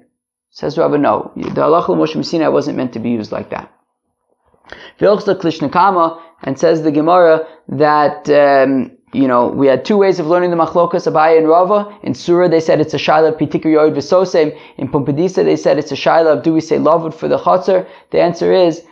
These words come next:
that we go like, um, they said in Surah, that we're talking about if you say Pitikar Yored V'Sosem or not. And Rashi points out that the halacha is also like Rava, Mistama, because we only paskin like Abaye, Bayal, Kegam.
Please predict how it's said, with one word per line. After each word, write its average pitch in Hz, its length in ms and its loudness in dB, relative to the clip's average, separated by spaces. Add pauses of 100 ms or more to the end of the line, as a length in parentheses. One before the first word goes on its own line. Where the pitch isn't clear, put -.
(200)
that 143 420 0
we 143 160 -2
go 151 560 2
like, 135 580 0
um, 120 640 0 (300)
they 123 200 -2
said 127 220 0
in 123 100 -2
Surah, 196 600 0 (220)
that 143 120 -2
we're 139 100 0
talking 151 480 -2
about 135 580 0
if 127 140 -12
you 135 40 -8
say 131 160 -4
Pitikar 131 360 -6
Yored 120 300 0
V'Sosem 110 540 -4
or 107 60 -2
not. 127 380 -2 (680)
And 127 140 -2
Rashi 139 320 0
points 147 200 -2
out 185 180 2
that 165 60 -8
the 147 100 0
halacha 147 260 2
is 139 80 0
also 131 220 0
like 120 120 -2
Rava, 160 320 2
Mistama, 147 480 -2
because 135 240 -8
we 127 80 -6
only 127 200 -4
paskin 131 440 -4
like 113 260 -6 (260)
Abaye, 123 440 -2
Bayal, 117 440 -2
Kegam. 127 540 -2